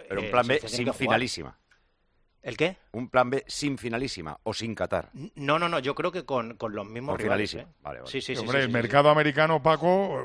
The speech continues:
Speaker 3: eh, puede asumir ese partido que es un ensayo de lo que va a ser, por ejemplo, el partido inaugural o el pa-, o la final. Y luego también hay otro mercado que, que pone siempre billetes en estos casos,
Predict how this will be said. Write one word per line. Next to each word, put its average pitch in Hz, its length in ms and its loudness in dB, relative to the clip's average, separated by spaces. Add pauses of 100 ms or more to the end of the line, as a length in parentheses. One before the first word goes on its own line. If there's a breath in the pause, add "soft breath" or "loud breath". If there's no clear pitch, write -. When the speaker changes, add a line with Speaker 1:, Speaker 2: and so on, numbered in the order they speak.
Speaker 3:
eh, 123 60 -12 (240)
puede 139 340 4
asumir 131 380 0
ese 131 220 -2
partido 135 400 0
que 147 100 2
es - 220 -4 (300 loud breath)
un 165 180 4
ensayo 135 480 2
de 120 80 4
lo 120 60 4
que 113 80 0
va 123 40 4
a 120 40 -2
ser, 123 100 -2
por 117 80 -4
ejemplo, 131 200 0
el 107 60 -4
partido 117 380 -2
inaugural 113 580 0 (380 soft breath)
o 110 100 -2
el 123 80 2
pa-, 110 80 -6
o 123 140 0
la 117 100 2
final. 127 460 2 (260 soft breath)
Y 113 120 -10
luego 117 200 0
también 120 280 -2
hay 127 100 0
otro 123 200 -4
mercado 113 840 -2 (180)
que, 107 140 -16 (100)
que - 100 -12
pone 123 240 0
siempre 123 300 -4
billetes 127 400 -2
en 117 100 -8
estos 120 240 -6
casos, 156 400 2